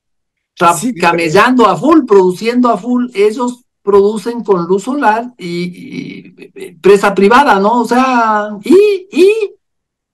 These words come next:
Speaker 1: perdieron la guerra contra el, la burguesía. Eh, no, pues,
Speaker 2: Sí,
Speaker 1: pero
Speaker 2: claro.
Speaker 1: tienen luz.
Speaker 2: Ya la perdieron, ya la perdieron. <laughs> Están perdidos.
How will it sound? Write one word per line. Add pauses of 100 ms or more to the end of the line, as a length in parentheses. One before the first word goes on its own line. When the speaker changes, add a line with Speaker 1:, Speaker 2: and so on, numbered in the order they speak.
(540)
Speaker 1:
perdieron
la
guerra
contra
el,
la
burguesía.
Eh, (800)
no,
pues,
Speaker 2:
Sí,
Speaker 1:
pero
Speaker 2:
claro.
Speaker 1:
tienen
luz. (480)
Speaker 2:
Ya
la
perdieron,
ya
la
perdieron.
<laughs>
Están
perdidos.